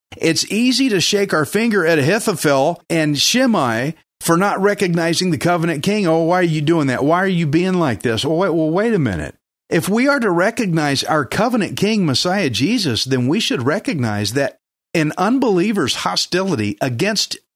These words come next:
you, when they try to push you and provoke you and they kick sand and throw rocks at you, so to speak, or figuratively, and they try, they say bad things about you, friends, that is an opportunity.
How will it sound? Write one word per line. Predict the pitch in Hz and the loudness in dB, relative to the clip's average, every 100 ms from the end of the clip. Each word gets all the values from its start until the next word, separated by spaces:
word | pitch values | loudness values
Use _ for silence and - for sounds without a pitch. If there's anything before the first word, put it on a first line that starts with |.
| - | -6
you, | 151 208 165 78 80 _ _ - | -2 2 2 0 -8 _ _ -4
when | 139 | -2
they | 165 220 175 _ _ | 0 -2 -6 _ _
try | 196 185 | -2 0
to | 175 - _ _ _ | 0 -4 _ _ _
push | 190 202 - | 0 0 0
you | 165 127 | 0 0
and | 120 | 0
provoke | 131 120 190 170 | -2 0 0 0
you | 135 120 | 0 0
and | 123 | 0
they | 127 | -4
kick | - 220 127 | -2 -2 0
sand | - 202 190 165 | 0 0 0 0
and | 127 | 0
throw | 170 180 | 0 2
rocks | 170 170 151 - | 2 0 0 0
at | 123 107 | 0 0
you, | 120 | -2
so | 107 151 117 | -2 -2 -2
to | |
speak, | 104 - 113 104 | -2 -2 -4 -2
or | 117 | -4
figuratively, | 156 143 117 110 117 92 98 104 | -2 -2 -2 -4 -4 -4 -4 -2
and | 120 | -2
they | 117 | -2
try, | 156 151 - - | -2 -4 -6 -6
they | 135 | -2
say | 123 - 190 | -2 0 0
bad | 160 170 175 127 | 0 0 -2 -2
things | 170 135 | -2 -2
about | 135 156 185 - | -2 -2 -2 -4
you, | 101 80 80 _ _ - _ _ - | -4 -6 -8 _ _ -20 _ _ -6
friends, | 151 226 147 101 | -4 -2 -2 -2
that | 147 202 - | -2 -4 -4
is | 143 120 | -2 0
an | 120 110 - | -2 -4 -6
opportunity. | 147 147 117 92 151 185 165 139 123 98 76 | -6 -4 -6 -4 -2 0 0 -2 -2 -4 -6